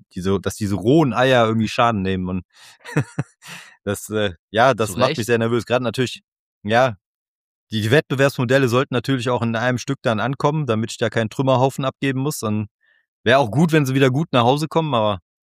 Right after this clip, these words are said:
Speaker 1: das, ja, ich, ich werde, wie gesagt, die nächsten Wochen damit verbringen, das alles so gut wie möglich zu verpacken, dass ich der Meinung bin,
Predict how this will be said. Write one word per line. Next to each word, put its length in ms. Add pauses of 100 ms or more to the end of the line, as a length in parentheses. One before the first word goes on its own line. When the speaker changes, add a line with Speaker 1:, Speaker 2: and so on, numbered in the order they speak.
(420)
Speaker 1:
das, 180 (120)
ja, 220
ich, 220
ich 120
werde, 280
wie 80
gesagt, 260
die 60
nächsten 280
Wochen 220
damit 220
verbringen, 440 (600)
das 140
alles 200
so 100
gut 180
wie 60
möglich 300
zu 100
verpacken, 440
dass 120
ich 120
der 120
Meinung 320
bin, 280